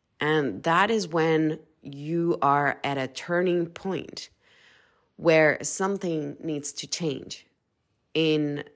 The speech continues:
um, the way you are approaching things. Um, and so I learned that I had waited, obviously, two years to get to that point. So my body was really patient, if you think about it. Um,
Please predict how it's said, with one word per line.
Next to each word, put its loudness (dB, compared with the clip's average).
um, 0
the -2
way 2
you -4
are 0
approaching -6
things. -10
Um, 2
and 0
so 2
I 4
learned -2
that 0
I 2
had -2
waited, -2
obviously, -2
two -4
years -2
to -2
get 2
to -10
that -8
point. -4
So 0
my 0
body 0
was -2
really -4
patient, -10
if -8
you -6
think -6
about -6
it. -12
Um, 2